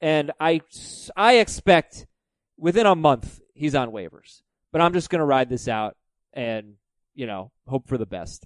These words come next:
but I don't have high hopes for him. Uh, Bogaerts, I don't know that we need to spend any time on him. He's the number five shortstop in points. He's number eight in roto.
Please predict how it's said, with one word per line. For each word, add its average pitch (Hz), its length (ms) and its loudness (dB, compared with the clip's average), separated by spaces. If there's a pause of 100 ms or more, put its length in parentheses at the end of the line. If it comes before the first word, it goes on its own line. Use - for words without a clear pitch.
but 110 240 -8
I 143 120 -4
don't 156 180 -2
have 135 200 -4
high 113 200 -6
hopes 110 260 -10
for 107 140 -18
him. 113 220 -14 (540)
Uh, 147 140 -10
Bogaerts, 196 640 6
I 180 80 6
don't 170 120 2
know 160 60 0
that 156 100 4
we 151 100 0
need 147 120 -8
to 131 60 -10
spend 123 240 -4
any 131 160 -4
time 131 280 -4
on 127 100 -4
him. 131 160 -6
He's 127 140 -6
the 135 80 -2
number 143 240 -2
five 135 280 0
shortstop 139 460 -2
in 123 80 -6
points. 143 320 -6
He's 131 140 -8
number 131 200 -4
eight 135 140 -2
in 127 80 -20
roto. 151 420 4